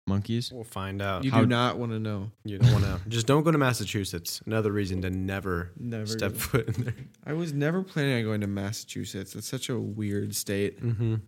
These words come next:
Speaker 1: Where's Massachusetts?
Speaker 2: Weird shape. Northeast. Ugh.
Speaker 3: It's in Boston.
Speaker 2: Never. <laughs> Yeah.
Speaker 1: It's in Boston?
Speaker 2: Yep, yep, yep, yep, it is.
Speaker 1: Next, is it next to Wisconsin and Michigan?
Speaker 3: <sighs> I
Speaker 2: Are you
Speaker 3: literally
Speaker 2: serious?
Speaker 3: have no
Speaker 1: I don't
Speaker 3: idea.
Speaker 1: know.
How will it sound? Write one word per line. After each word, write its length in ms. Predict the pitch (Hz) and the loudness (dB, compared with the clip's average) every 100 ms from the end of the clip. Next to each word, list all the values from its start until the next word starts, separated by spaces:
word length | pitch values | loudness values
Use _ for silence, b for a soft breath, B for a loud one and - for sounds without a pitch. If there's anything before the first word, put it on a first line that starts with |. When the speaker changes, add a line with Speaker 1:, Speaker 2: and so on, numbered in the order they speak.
| _ _ | _ _
Speaker 1:
Where's 280 | - 117 135 | 4 8 8
Massachusetts? 580 | 98 80 - - - 120 | 6 0 -2 -8 -2 4
Speaker 2:
Weird 180 | 113 110 | 4 4
shape. 340 | - 98 92 92 | 0 -4 -4 -8
Northeast. 680 | 123 104 98 98 95 - - _ _ _ - | -6 -6 -4 -2 -2 -4 -8 _ _ _ -6
Ugh. 180 | 104 92 - - _ - | -4 -4 -6 -12 _ -18
Speaker 3:
It's 120 | - | -4
in 140 | 143 123 | 0 2
Boston. 540 | 107 101 - 104 104 - | 0 0 -2 -4 -4 -6
Speaker 2:
Never. 220 | 117 113 - - - | -4 -4 -8 -14 -12
<laughs> 260 | - - 208 | -12 -12 -6
Yeah. 200 | 92 85 - - - - _ _ - - - | -6 -6 -10 -20 -20 -20 _ _ -20 -16 -4
Speaker 1:
It's 180 | - - | -2 0
in 200 | 104 101 | 2 2
Boston? 380 | 101 107 107 | 2 0 2
Speaker 2:
Yep, 240 | 110 110 - - | 2 2 -2 -10
yep, 160 | 120 131 - | -4 -4 -4
yep, 120 | 131 131 | -6 -4
yep, 100 | 131 - | -8 -4
it 140 | 123 | -4
is. 420 | 131 147 135 - - | 0 0 0 -4 -4
Speaker 1:
Next, 300 | 104 101 - | 2 2 2
is 160 | - 104 | 0 2
it 80 | 104 | 4
next 260 | 98 98 | 4 2
to 120 | - 95 | -2 -2
Wisconsin 520 | 92 - 87 95 98 | -2 -2 -2 0 0
and 100 | 90 | 2
Michigan? 420 | 90 - 98 104 | 0 -2 -2 0
Speaker 3:
<sighs> 40 | 107 | 4
I 480 | 156 147 127 113 113 | 6 6 4 2 4
Speaker 2:
Are 80 | 123 | 4
you 100 | 123 | 6
Speaker 3:
literally 320 | 127 127 160 | 8 8 6
Speaker 2:
serious? 220 | 120 120 | 4 4
Speaker 3:
have 100 | 123 | 2
no 180 | 113 113 | 0 0
Speaker 1:
I 80 | 110 | 0
don't 80 | 107 | 0
Speaker 3:
idea. 140 | 104 | -2
Speaker 1:
know. 60 | 104 | -2